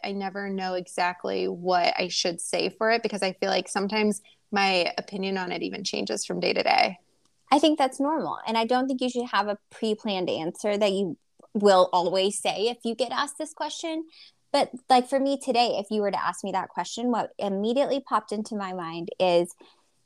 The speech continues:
Speaker 2: to me, success is always a, reaching for the next best thing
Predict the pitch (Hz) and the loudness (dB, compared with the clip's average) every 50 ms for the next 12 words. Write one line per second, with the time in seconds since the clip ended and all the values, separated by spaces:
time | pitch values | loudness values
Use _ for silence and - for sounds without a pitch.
0 | _ _ _ _ - - 233 233 240 247 254 254 - 285 262 - - - 214 190 | _ _ _ _ 0 4 6 8 8 8 6 4 4 2 0 2 4 6 6 6
1 | 202 - - - - 220 214 196 202 - - _ _ - 208 208 208 220 226 240 | 6 4 -2 -4 -2 0 0 0 -2 -6 -16 _ _ 0 2 2 2 2 2 2
2 | 240 - - - - 214 214 - _ _ _ - 214 208 214 214 - 247 233 233 | 0 -2 -6 -10 -10 -10 -12 -12 _ _ _ -6 -6 -4 -4 -4 -4 -6 -6 -6
3 | 233 - - 220 202 196 196 190 208 214 - _ _ _ _ _ _ _ _ _ | -8 -6 -2 0 2 2 2 0 -2 -6 -10 _ _ _ _ _ _ _ _ _
4 | _ _ _ _ _ _ - 208 208 202 196 190 185 180 185 - - - - - | _ _ _ _ _ _ -6 -4 -2 0 0 2 2 2 0 0 -4 -10 -14 -14
5 | - - - _ _ _ - 180 165 202 - - - - - - _ _ - 190 | -16 -18 -20 _ _ _ 2 2 2 2 -2 -10 -16 -16 -16 -18 _ _ -6 -6
6 | 180 170 190 240 294 | -4 -4 -4 -4 -6